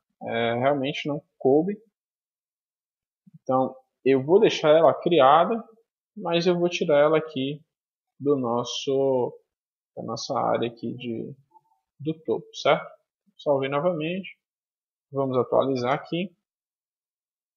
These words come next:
Então, criei o título, página inicial, que é a página onde a gente tá,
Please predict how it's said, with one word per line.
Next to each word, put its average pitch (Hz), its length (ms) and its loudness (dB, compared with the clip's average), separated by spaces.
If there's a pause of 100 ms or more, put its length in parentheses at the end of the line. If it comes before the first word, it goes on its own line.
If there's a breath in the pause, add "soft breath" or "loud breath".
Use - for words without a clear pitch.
(680)
Então, 190 300 4 (120)
criei 196 300 6
o 190 80 4
título, 240 560 0 (180)
página 160 400 6
inicial, 156 680 2
que 131 100 -4
é 123 60 -2
a 120 80 -8
página 123 320 -2
onde 127 180 -8
a - 20 -4
gente 147 300 -8
tá, 180 300 2